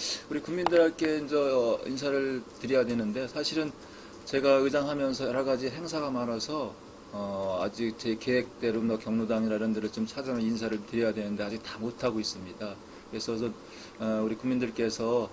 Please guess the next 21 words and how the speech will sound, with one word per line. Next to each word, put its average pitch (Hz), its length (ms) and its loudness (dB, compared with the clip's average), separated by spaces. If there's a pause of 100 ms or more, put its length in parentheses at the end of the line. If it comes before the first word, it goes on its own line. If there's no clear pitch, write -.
(200)
어, 98 680 -4 (680)
어, 92 340 -6
또 151 120 2
한 139 120 0
번 120 200 4
저를 117 320 2
믿고 110 420 -2
지지해 113 340 0
주시고 107 300 -4
성원해 131 380 -2
준 107 120 -8
데 104 100 -4
대해서 101 460 -6 (140)
다시 110 160 -6
한번 110 240 -2
진심으로 107 460 -4
감사를 104 580 -6
드립니다. 104 540 -6 (580)
이제는 120 300 2
우리가 117 320 4
의회가 110 720 2